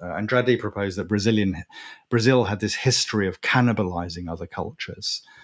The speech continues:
and that this was its greatest strength. So cannibalism was a way that Braz-,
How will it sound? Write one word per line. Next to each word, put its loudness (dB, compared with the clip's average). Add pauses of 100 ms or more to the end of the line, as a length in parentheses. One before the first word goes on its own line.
(180)
and -4
that -2
this 0
was -6
its -8
greatest -6
strength. -10 (380)
So 0
cannibalism 0
was -4
a -4
way -2
that -6
Braz-, -4